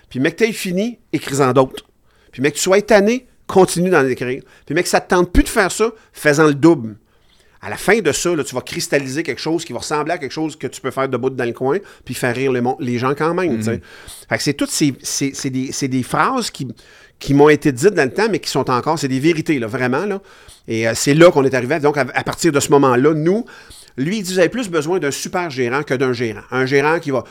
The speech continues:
Speaker 1: Le, tout le petit, le,
Speaker 2: T'as pas
Speaker 1: le
Speaker 2: besoin d'une gardienne.
Speaker 1: Non, le petit doctoring du début, c'est fait. Là, vous savez ce que vous voulez.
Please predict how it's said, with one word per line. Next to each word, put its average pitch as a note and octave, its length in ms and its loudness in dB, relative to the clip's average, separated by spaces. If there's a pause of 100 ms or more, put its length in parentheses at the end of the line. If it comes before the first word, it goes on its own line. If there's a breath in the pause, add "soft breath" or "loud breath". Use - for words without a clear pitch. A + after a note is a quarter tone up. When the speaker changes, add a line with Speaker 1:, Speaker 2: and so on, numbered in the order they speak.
(200 loud breath)
Speaker 1:
Le, B2+ 200 2
tout - 220 -8
le D3+ 80 2
petit, - 420 -8 (260)
le, C#3 140 4
Speaker 2:
T'as D#3 100 -2
pas E3+ 120 2
Speaker 1:
le A3+ 40 -2
Speaker 2:
besoin F#3 160 2
d'une D#3+ 140 -4
gardienne. G2 420 -4
Speaker 1:
Non, F3+ 380 6
le C#3+ 140 0
petit D#3 180 -4
doctoring G3+ 480 4
du D3 100 -4
début, C#3+ 260 2
c'est G#3+ 200 2
fait. F3 260 4 (280 soft breath)
Là, F3+ 160 6
vous D#3 100 -6
savez A#3 260 0
ce - 80 -6
que B3+ 60 -4
vous G3 120 -2
voulez. C#3+ 300 -2